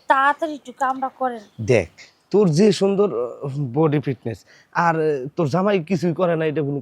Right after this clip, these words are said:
Speaker 2: কথা হইলো? আমি হইলে তো রুমের থেকে বাইর হইতাম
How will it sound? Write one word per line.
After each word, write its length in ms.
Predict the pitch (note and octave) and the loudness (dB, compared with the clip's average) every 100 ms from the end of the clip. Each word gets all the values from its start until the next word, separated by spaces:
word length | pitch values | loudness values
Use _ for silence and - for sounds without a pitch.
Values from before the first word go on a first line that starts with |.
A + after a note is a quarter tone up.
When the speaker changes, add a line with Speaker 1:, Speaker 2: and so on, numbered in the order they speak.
| A3 | -4
Speaker 2:
কথা 160 | F#3+ E3 | 2 2
হইলো? 180 | D#3 B2 - - _ _ _ - | 2 -2 -8 -20 _ _ _ -2
আমি 240 | E3 E3+ F3+ | 0 2 2
হইলে 180 | F#3 G#3 | 4 4
তো 60 | A3 G#3+ G#3 F#3+ E3+ D#3 C#3+ | 4 2 0 0 2 2 2
রুমের 220 | G#3+ F#3+ | 2 0
থেকে 140 | F3+ G#3 | 0 0
বাইর 200 | F#3 E3 | 0 0
হইতাম 200 | D#3 B2+ | -2 -6